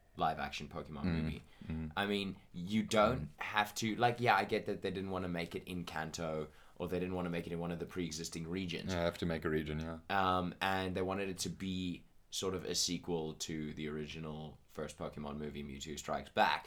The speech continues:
Speaker 2: Yeah.
Speaker 1: But you could still have made it Team Rocket.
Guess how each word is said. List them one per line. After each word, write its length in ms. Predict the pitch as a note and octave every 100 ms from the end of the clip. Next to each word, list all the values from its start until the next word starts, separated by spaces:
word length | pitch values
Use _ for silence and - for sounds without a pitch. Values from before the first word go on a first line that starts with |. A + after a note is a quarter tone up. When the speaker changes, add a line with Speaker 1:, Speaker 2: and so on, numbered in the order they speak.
| -
Speaker 2:
Yeah. 300 | G2 D#2 C2 - - - _ - -
Speaker 1:
But 380 | D3+ B2 - - - - - - - -
you 160 | D#3+
could 280 | - G3 -
still 300 | - - F#3
have 180 | D3 B2
made 180 | C#3 C#3+
it 140 | B2
Team 260 | - A#2 G2+
Rocket. 460 | A#2+ - - -